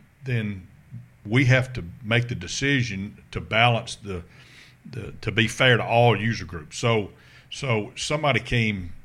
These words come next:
several years ago and wanted to change crow season of all things. I, you know, I, I thought crow season was open all the time, but it's not. It's migratory, so we, it's, it's, it's a season. So we had several people want to do this, but after that discussion, we had calls from the other gr-,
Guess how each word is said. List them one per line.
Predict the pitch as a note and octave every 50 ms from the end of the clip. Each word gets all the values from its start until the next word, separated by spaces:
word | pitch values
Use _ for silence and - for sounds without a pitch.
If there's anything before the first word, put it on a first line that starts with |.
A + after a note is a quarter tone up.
| - - - - -
several | - - C#3 B2 A2+ A2
years | B2+ E3+ D#3+
ago | D#3 G2+ A2+ A#2
and | A#2+ A#2 A#2
wanted | B2 B2 A#2+
to | A#2+
change | B2 - C#3 C3+ B2+ A2 - -
crow | - - D#3 D#3+ C#3+
season | B2 - - G2+ F#2 F2+ E2 F2+
of | E2+ E2+
all | F2+ F2+ F2 E2+
things. | - - F2 F2 E2+
I, | G#2 G2+ A2 A#2+ C#3 C#3 B2 B2 A#2+ B2
you | C#3
know, | A#2+ F2 F2+
I, | G2+ G#2+ G#2+ B2 B2 - - - - -
I | B2+
thought | B2 G2+ F2 E2+ -
crow | - G2+ A#2+
season | A#2+ - E2 E2+
was | E2 E2
open | F2+ F#2+ - -
all | G2 G2+ G2+
the | F#2 -
time, | - D3 C3+ - - - -
but | G#2+ F2+ F#2
it's | F#2 - -
not. | G#2 F#2 F#2 B2
It's | A#2+ -
migratory, | E2+ F2+ F#2+ G2 F#2 F2+ - F#2 F#2 G#2+ A2+
so | - - F#2+
we, | G2 F#2+ F#2+ F#2+ - - - - - - - - -
it's, | B2+ A#2+ - - -
it's, | - G2 F#2+ - - - - -
it's | A2+ A2 -
a | A#2
season. | - - E3+ E3+ D3 - E2+
So | - - B2 A2+ A2 - - - - - - - - - - -
we | - A#2+ C3+ D3
had | C#3 B2+ B2
several | - A#2+ A#2 A#2 A2+ -
people | - B2 A#2 G#2 A2
want | A2+ G#2+ F#2+
to | G#2
do | A2+ A2+
this, | C#3 D3 B2
but | A#2+ G2 A2+ E3 F3 E3 C#3+ B2+ - - - - _ _ _ _ _ _ _ _ _ _ _ _ _
after | C3 B2+ B2+ A#2+ - B2+
that | A2+ A2 -
discussion, | - - - D3+ D#3 E3 B2+ B2 A2+ G#2+
we | A2+ C3+ B2+
had | G#2+ A#2+ A2+ A#2 -
calls | - A#2+ A2 G#2 A2 G#2+
from | - - G#2 G2
the | G2 G2 F#2+ -
other | D3+ D#3 F3+ F3+ E3 C3
gr-, | G2+ F2